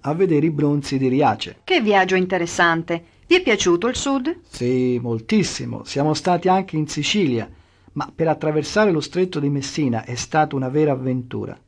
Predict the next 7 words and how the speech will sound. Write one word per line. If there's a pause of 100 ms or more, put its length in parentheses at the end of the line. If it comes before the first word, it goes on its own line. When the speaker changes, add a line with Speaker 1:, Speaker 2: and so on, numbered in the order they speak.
(120)
Speaker 2:
Come
mai? (380)
Speaker 1:
I
traghetti
erano
in
sciopero,